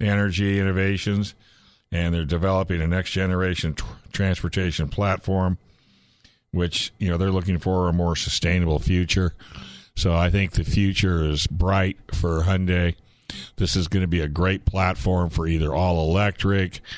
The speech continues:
It'll be a great platform for, uh, self-driving. I mean, it's just, 'cause we're gonna need a vehicle this size. You know, you're not gonna get any smaller. And I don't know if you need it any, any bigger, if you want my honest opinion.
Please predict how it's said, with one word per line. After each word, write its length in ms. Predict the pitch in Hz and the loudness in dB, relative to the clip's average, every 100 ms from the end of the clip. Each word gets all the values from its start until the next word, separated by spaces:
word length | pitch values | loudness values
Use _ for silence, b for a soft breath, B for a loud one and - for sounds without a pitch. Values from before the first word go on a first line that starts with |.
| B B B - | B B B -2
It'll 160 | 85 | 0
be 100 | 82 | 0
a 60 | 80 | 0
great 320 | 90 92 78 | 0 0 0
platform 760 | 90 90 87 - 87 87 82 76 | 0 0 -2 -2 0 2 0 0
for, 420 | - 73 71 69 | -2 -2 -2 -2
uh, 380 | 67 50 50 - - _ | -2 -4 -8 -10 -16 _
self-driving. 1080 | - - 95 90 90 95 98 104 95 95 90 - B B B B B | -6 0 0 0 0 0 2 2 2 2 0 -2 B B B B B
I 80 | - | -4
mean, 160 | 85 85 | -2 0
it's 220 | 101 92 | -2 -2
just, 300 | - 85 - | -4 -4 -6
'cause 180 | 104 87 | -4 -2
we're 120 | 110 | -2
gonna 200 | 151 156 | 0 0
need 180 | 123 131 | 0 0
a 60 | 90 | 0
vehicle 400 | 87 95 87 87 | 0 0 0 -2
this 180 | 80 | -2
size. 400 | - 87 69 60 | -2 -2 -2 -4
You 100 | 78 | -6
know, 100 | 73 | -4
you're 160 | 78 87 | -4 -2
not 180 | 92 95 | -2 -2
gonna 160 | 92 | -4
get 180 | 82 85 | -2 -4
any 120 | 78 | -4
smaller. 500 | 80 87 85 82 80 - B B B B B B - | -4 -2 -2 0 -2 -4 B B B B B B -4
And 120 | 90 | -2
I 140 | - | 0
don't 120 | - 95 | 0 0
know 140 | 95 | 0
if 80 | 87 | 0
you 100 | 78 | -2
need 200 | 82 90 | 0 0
it 100 | 78 | 0
any, 360 | 82 80 71 - | 0 -2 -4 -2
any 240 | 90 73 | -2 -2
bigger, 420 | 64 80 92 76 | -4 -4 -2 -2
if 120 | 67 | -4
you 80 | 80 | -4
want 140 | 76 67 | -4 -4
my 140 | 73 | -4
honest 300 | 76 71 - | -2 -4 -6
opinion. 460 | 65 78 82 64 | -6 -4 -2 -4